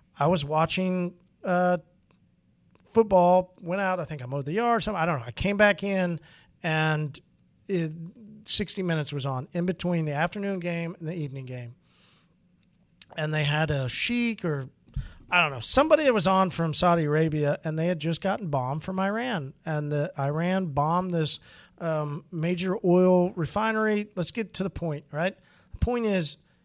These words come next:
he's going, "Guys, if we go to war, w-, you'll see gas prices that are unheard of." We don't know what's gonna happen.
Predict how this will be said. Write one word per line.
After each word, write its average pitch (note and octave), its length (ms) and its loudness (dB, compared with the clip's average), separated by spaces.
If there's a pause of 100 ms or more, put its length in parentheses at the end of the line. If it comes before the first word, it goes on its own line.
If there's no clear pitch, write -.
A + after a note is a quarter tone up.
(280)
he's A#3 300 -4
going, F#3 360 0
"Guys, F3 360 2
if - 160 -10
we F3 120 0
go B3 140 2
to A#3+ 60 0
war, G3+ 440 0 (800)
w-, F#3+ 200 -8
you'll G3 140 2
see A#3 220 -2
gas F3 280 2
prices E3 500 -4
that D#3 320 -4 (100)
are E3+ 340 -2 (100)
unheard E3 440 -4
of." B2 240 -18 (1900)
We A#3 220 0
don't D#4 280 -2 (220)
know F#3+ 420 4
what's C#3+ 320 -6
gonna D3 200 -6
happen. B2 400 -10